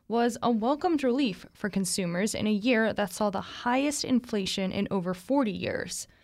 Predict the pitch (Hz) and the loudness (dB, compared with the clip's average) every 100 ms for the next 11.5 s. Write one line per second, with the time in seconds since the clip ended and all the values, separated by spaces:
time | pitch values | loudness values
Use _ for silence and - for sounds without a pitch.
0 | _ _ _ 202 285 - 392 254 240 262 | _ _ _ 0 2 2 2 4 4 2
1 | - 208 - - 294 349 359 339 254 240 | 2 -2 -4 -6 -4 -2 -4 -2 -2 -2
2 | 190 - 196 180 180 233 220 - 214 226 | 0 0 0 0 0 0 0 -2 0 2
3 | 190 190 202 - - - 247 262 214 175 | 2 -2 -4 -6 -8 -2 2 4 4 0
4 | - 220 175 95 180 - - _ _ - | 2 4 4 0 -8 -18 -20 _ _ 2
5 | 233 226 208 - - 220 220 202 180 180 | 4 2 0 -6 0 0 0 0 -2 0
6 | 202 214 - 208 226 220 - 180 - 269 | 0 0 0 2 2 0 -4 -6 0 2
7 | 269 320 320 254 247 - 226 220 247 247 | 4 2 2 2 0 0 2 4 4 4
8 | 196 196 190 - 202 190 165 180 180 175 | 2 0 -2 0 0 0 -2 -2 -4 -2
9 | - 202 - - _ _ _ _ _ _ | 0 0 0 -8 _ _ _ _ _ _
10 | - 208 196 196 196 190 196 196 208 196 | 0 2 2 2 4 4 4 4 4 4
11 | 208 196 208 214 | 2 4 4 2